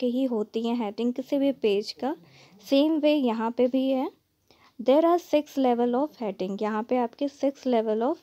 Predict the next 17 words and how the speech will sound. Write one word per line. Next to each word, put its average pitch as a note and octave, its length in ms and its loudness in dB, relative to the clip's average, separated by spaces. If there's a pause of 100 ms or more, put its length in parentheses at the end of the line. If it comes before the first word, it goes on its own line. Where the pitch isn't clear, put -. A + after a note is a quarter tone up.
heading A3 340 0
है। D4 160 -2 (520)
Each D#4 280 0
using D4 400 2
slightly A#3 580 0
smaller G#3+ 480 -2 (140)
font A#3 320 -2
size। C4 260 0 (440)
एच B3+ 260 0
वन C4 200 4
आपका B3 340 0
स्मॉलर G#3 480 -2 (120)
फॉन्ट B3+ 280 0
होगा, C4 360 2 (600)
हाईएस्ट B3 640 2
लेवल A#3+ 420 2
है, C#4 160 0